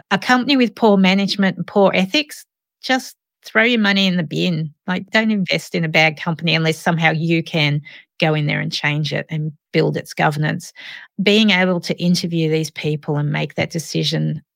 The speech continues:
and we felt it was the appropriate decision, and the result since then has been on the improve. They didn't even have a permanent C E O when those four directors started.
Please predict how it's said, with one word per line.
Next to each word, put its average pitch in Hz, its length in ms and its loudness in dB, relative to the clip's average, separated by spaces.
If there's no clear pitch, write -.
and 156 260 0
we 156 140 2
felt 156 280 -2
it 147 120 -6
was 165 140 -4
the 165 120 -2
appropriate 196 540 0
decision, 185 540 -2
and 165 220 0
the 165 100 2
result 175 540 2
since - 500 -2
then 233 300 4
has 196 340 2
been 170 560 0
on 180 200 4
the 185 200 4
improve. 196 680 0
They 190 80 2
didn't 196 280 2
even 170 200 0
have 156 160 0
a 156 60 -6
permanent 160 500 -2
C 156 320 -2
E 151 80 0
O 175 160 2
when 175 120 2
those 170 200 0
four 175 240 0
directors 175 480 -2
started. 196 640 2